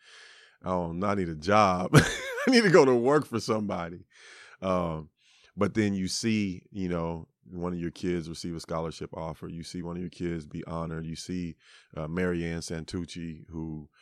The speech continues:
uh, is a graduate from Yale, who, eh, did pre-med, going on to, to, to med school and went and studied in Chile and just, and is the youngest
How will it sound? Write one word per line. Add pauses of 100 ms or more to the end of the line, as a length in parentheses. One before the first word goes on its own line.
(280)
uh,
is
a
graduate
from
Yale,
who, (420)
eh, (280)
did
pre-med,
going
on
to,
to,
to
med
school
and (420)
went
and
studied
in
Chile
and
just, (400)
and
is
the
youngest